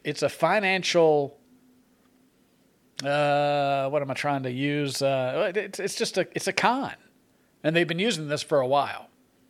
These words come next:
Now, this is not to mention also for these companies, let's not forget, these companies shouldn't even exist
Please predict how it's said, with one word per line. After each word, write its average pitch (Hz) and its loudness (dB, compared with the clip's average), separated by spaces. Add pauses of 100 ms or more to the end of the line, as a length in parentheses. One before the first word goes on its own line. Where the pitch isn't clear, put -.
(360)
Now, 160 2
this 180 2
is 311 0
not 202 -2
to 170 -2
mention 170 -2
also 165 4
for 185 2
these 170 0
companies, 131 -2
let's 233 0
not 220 0
forget, 156 2 (220)
these 285 0
companies 311 -2
shouldn't 180 0
even 147 -2
exist 123 -2